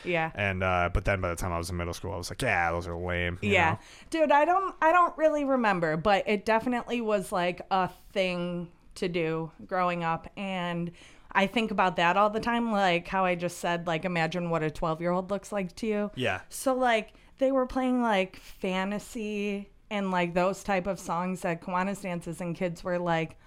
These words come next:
Speaker 1: humping each other and
Speaker 2: Yeah,
Speaker 1: shit.
Speaker 2: yo, for real.
Speaker 1: Now imagine being, like, a chaperone now
Speaker 2: Yeah.
Speaker 1: and watching,
Speaker 2: And they were, like, teachers and
Speaker 1: watching,
Speaker 2: shit,
Speaker 1: like,
Speaker 2: like, parents.
Speaker 1: twelve-year-olds
Speaker 2: Yeah.
Speaker 1: fucking dry
Speaker 2: Yeah,
Speaker 1: humping
Speaker 2: yo,
Speaker 1: to
Speaker 2: yeah, I was, like,
Speaker 1: fantasy.
Speaker 2: eleven to twelve years old, and I remember, um, um, I think, uh,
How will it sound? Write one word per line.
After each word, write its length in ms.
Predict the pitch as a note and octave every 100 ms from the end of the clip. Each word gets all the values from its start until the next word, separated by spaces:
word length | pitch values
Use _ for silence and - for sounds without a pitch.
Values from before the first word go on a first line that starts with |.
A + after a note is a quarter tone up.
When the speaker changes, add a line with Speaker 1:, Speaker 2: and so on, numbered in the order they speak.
| _ -
Speaker 1:
humping 420 | B3 C#4+ B3+ G3
each 260 | D3+ -
other 220 | D#3 D3 B2+
and 160 | D3
Speaker 2:
Yeah, 140 | F#3 -
Speaker 1:
shit. 180 | F3
Speaker 2:
yo, 100 | D#3+
for 180 | E3 D#3
real. 160 | D3 C3
Speaker 1:
Now 220 | A#3 B3+
imagine 480 | B3 A3+ A#3+ C#4 B3+
being, 260 | A#3+ A#3+
like, 220 | A#3 G3+ G#3
a 60 |
chaperone 800 | E3+ F#3 F3 - G#3+ G3+ G3+ G3
now 400 | F#3 F#4 G#4+ G4
Speaker 2:
Yeah. 60 | D4+ - - -
Speaker 1:
and 200 | A3 G#3+
watching, 300 | G3+ G3+ G#3+
Speaker 2:
And 80 | C4
they 60 | C4+
were, 80 |
like, 180 | B3 F#3+
teachers 300 | E3+ A#3 B3
and 40 | G3
Speaker 1:
watching, 340 | A3+ D3 -
Speaker 2:
shit, 80 | A3+
Speaker 1:
like, 80 | G#3+
Speaker 2:
like, 120 | D#3+
parents. 200 | - E3 A#3+
Speaker 1:
twelve-year-olds 480 | A#3 A3 A#3 G#3+ G3
Speaker 2:
Yeah. 300 | E3+ C#3 G#2+
Speaker 1:
fucking 720 | - - A3+ A3 A#3 G#3+ G3
dry 280 | G#3 G3 G3+
Speaker 2:
Yeah, 140 | F#3+ C3
Speaker 1:
humping 160 | C3
Speaker 2:
yo, 120 | F#3+
Speaker 1:
to 60 | E3+
Speaker 2:
yeah, 200 | E3+ D#3
I 40 |
was, 100 | D#3+
like, 80 | F#3
Speaker 1:
fantasy. 140 | F#3 D#3+
Speaker 2:
eleven 240 | D#3+ E3+
to 60 | F3
twelve 140 | F3
years 160 | E3 C#3+
old, 160 | D#3 C#3
and 100 | C3
I 40 |
remember, 460 | C3 C3 C3+ C3 -
um, 400 | B2+ B2 A#2 A2+
um, 460 | - B2 A#2+ A2+ A2
I 120 | B2+
think, 340 | - D3 B2 -
uh, 540 | B2+ A#2+ A2+ A2 G#2